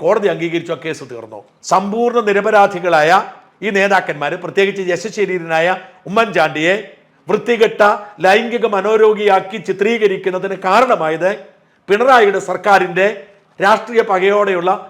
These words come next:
നീതിബോധം എന്ന പേരിലുള്ള വൃത്തികേടാണ്. ആ ഉമ്മൻചാണ്ടിക്കില്ലാത്ത സ്വകാര്യത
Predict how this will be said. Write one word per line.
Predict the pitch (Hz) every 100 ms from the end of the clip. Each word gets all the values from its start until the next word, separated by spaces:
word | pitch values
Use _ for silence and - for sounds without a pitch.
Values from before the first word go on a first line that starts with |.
| _ 175
നീതിബോധം | 220 240 226 208 202 196
എന്ന | 190
പേരിലുള്ള | 180 180 175 175 180 180 -
വൃത്തികേടാണ്. | 196 190 151 90 82 - _ _ _ _ _ _ 240
ആ | 254
ഉമ്മൻചാണ്ടിക്കില്ലാത്ത | 220 294 302 269 226 214 196 190 185 -
സ്വകാര്യത | 175 175 180 170